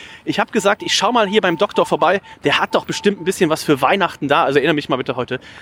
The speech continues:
Abend dran. Ja, das Braustädtchen am Fischmarkt, ähm, ist ja auch so ein bisschen in Kooperation mit der Bierothek, die ja eher so im Fränkischen ansässig ist. Und das führt ja dazu, dass die Bierauswahl, ja, die individuellste, die einzigartigste, würde ich schon fast sagen, hier in,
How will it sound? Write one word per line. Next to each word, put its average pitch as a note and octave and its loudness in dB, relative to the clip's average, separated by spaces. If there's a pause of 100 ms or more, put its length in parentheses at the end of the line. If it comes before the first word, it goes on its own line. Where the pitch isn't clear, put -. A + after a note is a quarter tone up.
(180)
Abend F#3 0
dran. F2+ -8 (240)
Ja, G3 4
das G#3 0
Braustädtchen C4 2
am - 0
Fischmarkt, D#4+ 0
ähm, B3 2 (240)
ist - -4
ja C4 6
auch - -4
so B3 2
ein G3+ 2
bisschen A#3+ -4
in A3+ 0
Kooperation A3 0
mit G#3 -2
der F3 6
Bierothek, F#3+ 2
die F#3 -6
ja F#3+ 4
eher E3+ 2
so E3 0
im D3+ -2
Fränkischen A#3 0
ansässig A#2 -2
ist. - 2
Und A#3 0
das A#3+ 0
führt C#4 0
ja F#3 2
dazu, E3 -2 (320)
dass G3 0
die E3 -6
Bierauswahl, B2+ 0 (640)
ja, C3+ 4 (400)
die D#3 -6
individuellste, G3+ 4
die D3 0
einzigartigste, F3+ -2
würde D#3+ 4
ich D3+ -6
schon F3 0
fast D#3+ -2
sagen, E3 2
hier D#3+ 2
in, D#3 -4